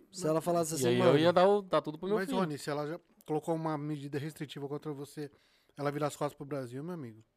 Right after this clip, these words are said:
Speaker 2: É, não vai fazer diferença nenhuma pra mim dela ir embora pro Brasil.
Speaker 1: Sim, mas e o seu
Speaker 2: O
Speaker 1: filho?
Speaker 2: negócio é ela
Speaker 1: Mas
Speaker 2: colocar
Speaker 1: vai
Speaker 3: são
Speaker 1: com
Speaker 3: seu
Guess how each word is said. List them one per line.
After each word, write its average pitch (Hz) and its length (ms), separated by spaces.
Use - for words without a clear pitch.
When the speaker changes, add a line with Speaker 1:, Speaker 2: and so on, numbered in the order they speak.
Speaker 2:
É, 220 260
não 151 180
vai 147 100
fazer 170 200
diferença 185 320
nenhuma 277 200
pra 208 120
mim 156 140
dela 131 180
ir 131 40
embora 127 180
pro 123 120
Brasil. 127 220
Speaker 1:
Sim, 180 60
mas 151 160
e 156 40
o 160 40
seu 170 140
Speaker 2:
O 151 40
Speaker 1:
filho? 127 100
Speaker 2:
negócio 123 280
é - 20
ela 202 100
Speaker 1:
Mas 220 100
Speaker 2:
colocar - 200
Speaker 1:
vai 151 100
Speaker 3:
são 170 140
Speaker 1:
com 190 60
Speaker 3:
seu 202 40